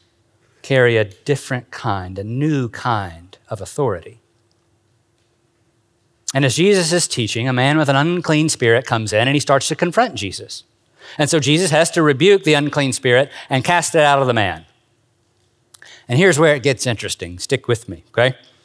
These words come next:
Fast forward with me to chapter six of Mark, and we see Jesus sending out his disciples, all twelve of them, with the authority to cast out demons.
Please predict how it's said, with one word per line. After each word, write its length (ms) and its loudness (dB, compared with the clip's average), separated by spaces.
Fast 480 0
forward 260 6
with 140 2
me 240 2
to 200 -10
chapter 320 0
six 520 2
of 200 2
Mark, 420 2
and 120 2
we 100 2
see 200 -2
Jesus 500 2
sending 400 0
out 180 2
his 100 0
disciples, 560 0
all 160 2
twelve 360 4
of 140 4
them, 200 2
with 220 4
the 120 4
authority 960 2
to 80 -10
cast 340 0
out 280 2
demons. 680 -4